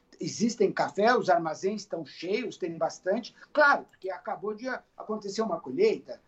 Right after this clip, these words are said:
né? Então, com isso, ah, nós temos que avaliar e esperar esse movimento. Agora, é importante lembrar,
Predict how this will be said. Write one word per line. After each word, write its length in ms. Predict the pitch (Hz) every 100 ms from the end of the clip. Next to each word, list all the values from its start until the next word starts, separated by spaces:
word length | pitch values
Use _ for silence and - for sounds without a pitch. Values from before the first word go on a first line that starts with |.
| _
né? 280 | - 180 208 - -
Então, 300 | 170 240 240
com 320 | - 285 247
isso, 560 | 208 277 277 - 151 - _ -
ah, 300 | 185 196 196
nós 380 | 202 220 240
temos 320 | - 233 226 -
que 120 | 226
avaliar 760 | 214 214 208 196 190 208 233 240
e 160 | 247
esperar 640 | 262 - 254 226 208 220 233
esse 180 | - 254
movimento. 680 | 220 226 247 208 170 - - _ - _
Agora, 440 | - 190 208 190 -
é 160 | 202 262
importante 720 | 330 - 208 - 208 202 175
lembrar, 680 | 151 135 156 214 220 -